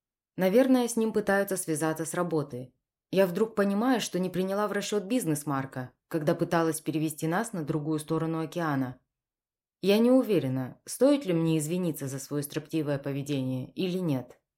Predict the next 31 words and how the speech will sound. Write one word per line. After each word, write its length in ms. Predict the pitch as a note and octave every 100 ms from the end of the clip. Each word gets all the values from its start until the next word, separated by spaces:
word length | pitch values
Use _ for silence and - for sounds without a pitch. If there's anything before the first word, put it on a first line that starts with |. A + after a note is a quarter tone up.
| _
Я 200 | G3 B3+
решаю 460 | C4+ A#3 A3+ A#3 G#3+
ничего 360 | F3+ F#3 F#3
не 120 | G3+ F#3+
говорить, 580 | F3+ F3+ D#3+ C3+ C3+ _ _
если 340 | - F#3 F3+ G3+
только 260 | G#3 G3
он 160 | A3 A3
сам 300 | - E3+ C#3+
первым 380 | F3 G3+ F#3 D#3
не 80 | D3
поднимет 480 | D3 D3 D#3 D3+
эту 160 | D3+ D#3+
тему. 500 | D#3 C#3+ C3 C3 - _ _ _ _ _ _
Марк 300 | - A3+ D4+
слушает 440 | - G3 A3 G#3 E3
голосовую 560 | D#3+ E3+ E3+ E3+ E3 D#3
почту, 380 | G3+ A#3+ -
пока 240 | F3 D#3 D#3
мы 140 | F3
ждем 300 | E3+ D#3 D#3+
багаж. 520 | D#3 D3 C3 - - _ _ _ _ _ -
Одни 300 | F#3 A#3 D4+
сообщения 640 | D4 F3+ - F#3+ F3+ E3+
вызывают 540 | D#3 D3+ E3 E3+ D#3+ D#3
у 40 |
него 300 | D#3 D3+ D3+
улыбку, 640 | D3 D#3 A#3+ - G3+ F#3+ _ -
а 100 | E3+
другие 400 | D#3 E3 F#3 C4
беспокоят, 800 | B3 A3+ A3+ A3+ D3+ C3+ C3 -